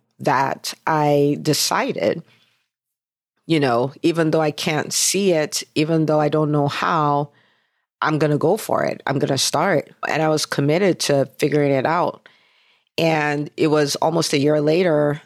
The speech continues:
that I found this speakers program. And I didn't know anything about coaching. I didn't know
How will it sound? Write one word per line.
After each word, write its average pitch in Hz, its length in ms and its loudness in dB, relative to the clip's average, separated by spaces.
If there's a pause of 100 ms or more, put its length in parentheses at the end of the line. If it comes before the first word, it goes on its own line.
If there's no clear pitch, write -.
(140)
that - 140 0
I 151 120 0
found 147 420 -2
this 147 180 2
speakers - 800 -2
program. 139 640 -2
And 135 180 -2 (400)
I 185 80 0
didn't 214 200 0
know 262 120 2
anything 254 340 2
about 117 280 -2
coaching. 120 400 -2
I 135 120 2
didn't 180 340 0
know 151 560 2